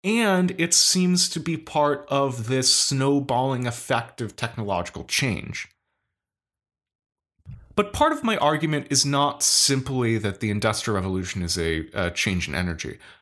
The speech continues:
My argument is more precisely that what changes in modernity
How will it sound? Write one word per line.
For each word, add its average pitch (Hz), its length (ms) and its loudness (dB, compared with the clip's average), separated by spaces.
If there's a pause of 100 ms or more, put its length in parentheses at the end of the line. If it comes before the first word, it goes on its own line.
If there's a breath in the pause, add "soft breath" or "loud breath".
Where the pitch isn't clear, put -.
My 170 140 2
argument 208 520 0
is 160 220 2
more 156 180 0
precisely 110 840 0 (260 loud breath)
that 120 320 0
what 143 300 0
changes 151 1000 2
in 110 180 0
modernity 98 920 0